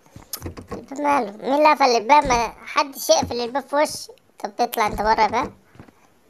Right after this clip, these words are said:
بس كده. انت نازل فاضي ليه يا اسطى؟ امال هتحارب ايه؟ انت نازل من البيت.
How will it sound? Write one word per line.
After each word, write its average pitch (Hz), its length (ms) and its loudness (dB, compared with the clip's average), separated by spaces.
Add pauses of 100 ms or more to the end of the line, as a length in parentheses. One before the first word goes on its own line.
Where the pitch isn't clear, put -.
بس 208 320 -4
كده. - 200 -10 (2250)
انت 269 180 2
نازل 320 420 6
فاضي 311 260 4
ليه 302 120 2
يا 277 140 8
اسطى؟ - 260 -4
امال 233 200 0
هتحارب 240 560 4
ايه؟ 233 200 0 (3000)
انت 226 220 2
نازل 294 360 6
من 233 220 -2
البيت. 240 460 4